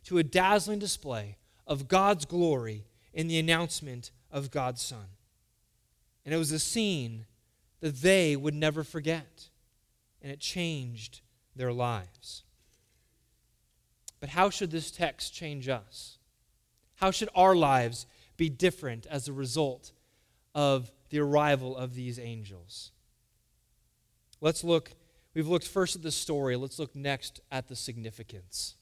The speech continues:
I first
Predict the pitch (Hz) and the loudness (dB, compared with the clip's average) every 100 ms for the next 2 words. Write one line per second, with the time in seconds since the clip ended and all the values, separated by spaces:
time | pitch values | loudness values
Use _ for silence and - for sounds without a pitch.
0 | _ _ _ _ _ _ _ _ _ _ | _ _ _ _ _ _ _ _ _ _
1 | _ _ _ _ _ _ _ _ _ - | _ _ _ _ _ _ _ _ _ -8
2 | 160 - 208 208 - | -6 6 8 8 2